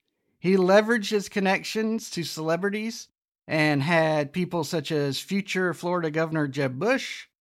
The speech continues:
America's Most Wanted host John Walsh, and Miami Dolphins quarterback Dan Marino appear at press conferences and in television ads he made asking for information about Tiffany.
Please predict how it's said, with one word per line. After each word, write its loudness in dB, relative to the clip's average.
America's 2
Most -2
Wanted 0
host -6
John 2
Walsh, 0
and 0
Miami 4
Dolphins 2
quarterback -2
Dan -2
Marino 0
appear 2
at -4
press 2
conferences -2
and 2
in 4
television 2
ads 0
he -2
made -2
asking 2
for -4
information -2
about -6
Tiffany. -18